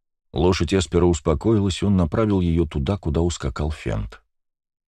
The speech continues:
«Ты все равно его не догонишь!» — закричала ему вслед лешья. «Да ты и сам этого не хочешь!»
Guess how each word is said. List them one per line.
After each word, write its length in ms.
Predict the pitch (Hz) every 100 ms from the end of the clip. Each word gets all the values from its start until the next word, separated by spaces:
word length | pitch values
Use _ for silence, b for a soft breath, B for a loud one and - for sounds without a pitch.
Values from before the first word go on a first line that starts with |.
| _ _ _ _ _ _ _ _ _
«Ты 160 | - 101
все 200 | - 101
равно 300 | 110 110 131
его 140 | 135
не 120 | 139 135
догонишь!» — 720 | 131 143 131 80 - - - _ _ _ _
закричала 580 | 71 78 82 73 71 71
ему 200 | 73 71
вслед 340 | - 73 73
лешья. 500 | 71 73 - 71 78 - _ _ _ _ _ _ _ _
«Да 160 | 76 73
ты 200 | 92 113
и 40 |
сам 320 | 110 151 160
этого 260 | 151 143 139
не 160 | 143 131
хочешь!» 580 | 185 139 80 73 -